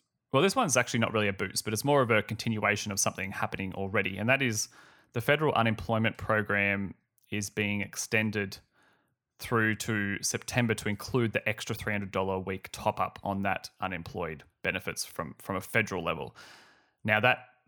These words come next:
three hundred dollar top-up was actually in, was part of that Trump December bill, so it hasn't actually changed there. It's more that it's just pushed it down further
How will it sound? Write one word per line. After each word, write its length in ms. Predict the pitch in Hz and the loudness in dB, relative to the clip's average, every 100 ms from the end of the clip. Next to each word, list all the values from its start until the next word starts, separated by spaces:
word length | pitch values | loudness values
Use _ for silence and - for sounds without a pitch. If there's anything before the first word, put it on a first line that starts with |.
| - | -10
three 160 | - 131 | 0 2
hundred 160 | 117 | 4
dollar 160 | 110 107 | 4 2
top-up 380 | - 120 107 107 | 0 0 0 2
was 120 | 107 | 2
actually 380 | 104 - 107 - | 2 0 -8 -4
in, 420 | 113 107 104 98 - _ | 0 0 0 -2 -6 _
was 100 | 110 | -8
part 260 | - - 110 | -4 0 0
of 60 | 104 | 2
that 160 | - | -2
Trump 240 | - 113 - | -2 -4 -2
December 320 | - 143 120 | 2 2 2
bill, 300 | 92 67 - - - _ - | 0 -4 -10 -20 -20 _ -2
so 180 | 117 | 2
it 80 | 104 | 2
hasn't 300 | 117 117 110 | 2 2 2
actually 480 | 104 - 104 95 - _ | -2 -2 -6 -6 -10 _
changed 500 | - - 113 113 104 | -4 2 4 4 2
there. 120 | 98 101 | 0 0
It's 140 | - | 0
more 180 | 107 107 | 0 0
that 140 | 101 | 0
it's 120 | 95 - | -2 -4
just 200 | 101 - | -6 -4
pushed 320 | - 110 - | -4 -2 -6
it 160 | 101 | -6
down 240 | - 98 98 | -4 -4 -4
further 580 | - 107 101 92 90 | -4 0 0 0 -4